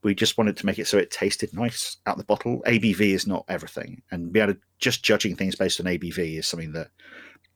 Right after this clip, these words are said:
from, from a marketing point of view, it's really, really, really great. As somebody who sells whiskey as well, the fact that we put out some whiskeys last year at sixty-six point six percent, and people went, "Oh, the devil's whiskey," and then bought it, and it was great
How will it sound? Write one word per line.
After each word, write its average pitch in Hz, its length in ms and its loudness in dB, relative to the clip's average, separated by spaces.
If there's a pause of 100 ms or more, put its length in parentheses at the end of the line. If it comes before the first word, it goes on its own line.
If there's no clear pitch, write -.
(680)
from, 214 180 6
from 202 140 4
a - 20 6
marketing 135 400 4
point - 180 -6
of - 60 -16
view, 82 120 -6
it's - 140 -4
really, 104 140 0
really, 78 280 -10 (160)
really 156 100 -10
great. 123 240 0
As 69 100 -2
somebody 95 280 0
who 90 100 -8
sells 104 360 -2
whiskey 85 260 -8
as 76 160 -6
well, 90 240 -4 (360)
the 101 60 0
fact 98 220 -2
that - 60 -10
we 95 100 -4
put 90 160 -4
out 90 160 -4
some 90 140 -4
whiskeys 87 420 -8
last 90 320 -4
year 90 160 -2
at - 200 -4
sixty-six - 540 -2
point 87 240 -2
six - 260 -2
percent, - 400 -2 (560)
and - 120 -10
people 98 140 2
went, 95 180 2
"Oh, 277 320 4 (100)
the - 80 -6
devil's 160 400 4
whiskey," 92 420 0 (280)
and 95 380 -2
then 87 240 0
bought 117 340 2
it, 85 240 -4
and 87 420 -10 (400)
it 117 80 2
was - 140 -4
great 165 340 0